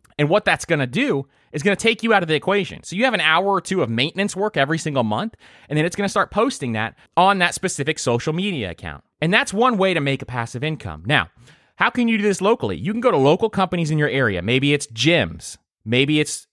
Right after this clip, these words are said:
nutrition stores that you like. Maybe it's a restaurant. All these different places need more engagement, especially on social media.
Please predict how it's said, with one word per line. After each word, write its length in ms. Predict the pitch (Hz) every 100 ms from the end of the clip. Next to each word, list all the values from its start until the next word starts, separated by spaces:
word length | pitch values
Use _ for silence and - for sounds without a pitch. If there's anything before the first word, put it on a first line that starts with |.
| -
nutrition 560 | 139 170 - 240 208 139
stores 460 | - 117 92 87
that 220 | 95 87 98
you 80 |
like. 280 | 87 76 -
Maybe 200 | 143 156
it's 140 | 180 190
a 40 |
restaurant. 500 | 190 220 - 107 90
All 240 | - 220 262
these 180 | 277
different 320 | - 214 180 -
places 600 | 156 160 160 95 85 - _ _ _ _ _ -
need 600 | 117 151 208 214 214 185
more 500 | 123 139 143 143 147 -
engagement, 680 | 113 131 135 135 - 78 - _
especially 460 | - - - - 240
on 120 | 214
social 320 | - 131 -
media. 420 | 151 202 82 73